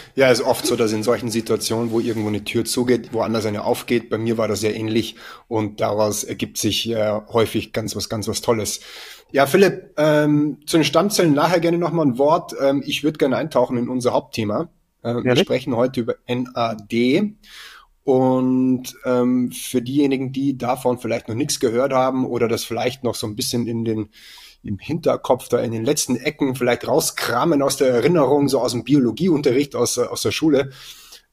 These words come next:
Speaker 1: Ähm, bevor wir da tief eintauchen ins Thema, was ist N A D überhaupt? Und dann können wir im zweiten Schritt mal uns anschauen, was macht das überhaupt?
Speaker 2: Also N A D steht glücklicherweise,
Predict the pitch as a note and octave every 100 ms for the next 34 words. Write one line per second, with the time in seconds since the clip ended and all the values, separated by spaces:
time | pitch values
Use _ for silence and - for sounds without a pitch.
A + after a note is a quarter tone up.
0 | - B2 B2 A#2+ _ _ _ _ - _
1 | B2+ - E3 F3+ C3+ C3+ - - A3+ -
2 | - D#3+ E3 C3 B2+ B2+ A#2 - - C3+
3 | A#2+ - G#2+ C3+ D#3+ - - F3 - -
4 | C#3 D#3 F3 D3+ D3 D3+ D#3 D3 C#3 D3+
5 | D3+ - _ _ - C3 C3 B2+ B2 A#2
6 | A#2+ A#2+ A2 - A2 A#2 - G#2+ - -
7 | A2 G#2+ A2+ G#2+ - G#2 A2 G#2+ G#2+ A2
8 | G2+ A2 - - - - - - _ _
9 | _ _ _ _ _ _ _ _ _ -
10 | G#2 G#2+ A#2+ - - C3 B2 A#2+ B2+ C#3
11 | - - - A#2+ B2 - - _ - F2
12 | A#2 A#2+ C3 C3+ G#2+ G#2+ C3 B2 A#2+ A#2
13 | A2+